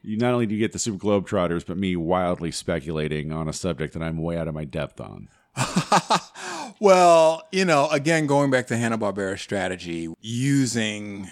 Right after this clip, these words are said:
Speaker 2: past successes
Speaker 1: Right.
Speaker 2: to create new successes.
Speaker 1: Right.
Speaker 2: You know, so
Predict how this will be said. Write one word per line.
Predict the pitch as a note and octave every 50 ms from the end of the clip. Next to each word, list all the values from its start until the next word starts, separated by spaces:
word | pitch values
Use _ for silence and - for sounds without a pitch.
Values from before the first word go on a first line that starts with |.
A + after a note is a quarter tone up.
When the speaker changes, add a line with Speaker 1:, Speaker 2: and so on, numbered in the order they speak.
| - -
Speaker 2:
past | - - D#3 C#3+ C3+ C3 B2 - - -
successes | - A2 - - - - B2+ A2+ - - - F2+ E2 D#2+ D#2+ - - - - _ _ -
Speaker 1:
Right. | G#2 G#2+ G#2 G2 F2+
Speaker 2:
to | F2 A#2
create | G#2+ - B2 A#2+ A2+ G#2 G2 G2 G#2+ _ _ _
new | - C3+ E3 G3+ A3+
successes. | E3 - - - - - - D2+ - - - - C#3 G#2 D2+ - -
Speaker 1:
Right. | G2+ C#3 D#3 D3+ G2 - - -
Speaker 2:
You | G#2 A#2
know, | A2+ G2+ G2 G#2
so | - - B2 G#2 G#2 G#2 G2+ G2+ G#2 G#2+ G#2